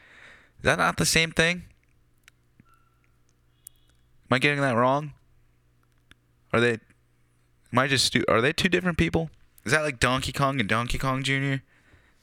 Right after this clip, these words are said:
Like, they kinda look the, the same, but they're not. Wow, I'm, now I'm t-, typing Donkey Kong. Martin Luther King. Yeah, Martin Luther King Junior. That's it.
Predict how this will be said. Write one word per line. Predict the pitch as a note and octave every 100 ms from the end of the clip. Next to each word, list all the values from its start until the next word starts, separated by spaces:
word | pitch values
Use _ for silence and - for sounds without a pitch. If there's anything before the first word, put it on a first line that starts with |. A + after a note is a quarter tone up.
| _ _ _ E2
Like, | E2+
they | -
kinda | - B2 B2+
look | B2+
the, | - B2+ - -
the | -
same, | C3 B2+ B2
but | F2+ - -
they're | F#2
not. | G2+ A#2+ - _ - - - _ _ _ _ _ _ -
Wow, | A2 -
I'm, | - F#2+
now | D#2+ A#2
I'm | A2
t-, | - -
typing | - F#2+ F#2+
Donkey | F#2+ - A2 -
Kong. | - A2 G2+ - - - - - - - _ _ _ - - - - A2
Martin | A#2 - - _ _ _ - A#2 A#2+ A#2+ B2+ - _ _ -
Luther | - - - - - - - - - - - _ - - - _ - -
King. | - A2 F2+ - - _ _ _ _ _ _ _ _ _ _ _ _ _ - - _ _ _ _ _ _ _ _ _ - -
Yeah, | G#3+ D#3+
Martin | A2 C3+ D3+
Luther | D#3+ D3
King | C#3 D3+ D3
Junior. | D3 E3+ C#3+ D2
That's | A2 B2+
it. | -